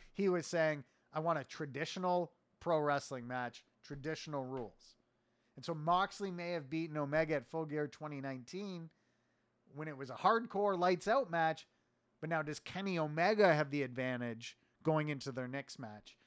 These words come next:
if it's just traditional rules? And one other thing, like, I forgot to mention about Kenny Omega's match with Hangman Page, Don Callis, Impact Wrestling Executive Vice President, or Co-Executive Vice President,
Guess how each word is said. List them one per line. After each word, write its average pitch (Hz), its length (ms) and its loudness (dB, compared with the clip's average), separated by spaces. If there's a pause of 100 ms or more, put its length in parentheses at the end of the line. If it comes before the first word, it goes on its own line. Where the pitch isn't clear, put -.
(140)
if 127 80 -14
it's 120 140 -12
just - 220 -14
traditional 120 520 -10
rules? 98 200 -18 (1400)
And 170 100 -4
one 233 120 0
other 285 240 4
thing, 214 200 0
like, 185 160 -2
I 165 60 2
forgot 175 340 0
to 180 60 -4
mention 175 320 -2
about 131 320 -4
Kenny 160 240 -4
Omega's 143 340 -2
match 143 220 -4
with 135 80 -10
Hangman 135 340 -6
Page, 120 280 -8 (320)
Don 214 340 4
Callis, 202 760 0
Impact 196 380 -2
Wrestling 196 460 0 (240)
Executive 180 520 2
Vice 170 280 -2
President, 156 560 -4 (260)
or 120 140 -10 (200)
Co-Executive 147 640 0
Vice 127 240 -4
President, 131 540 -4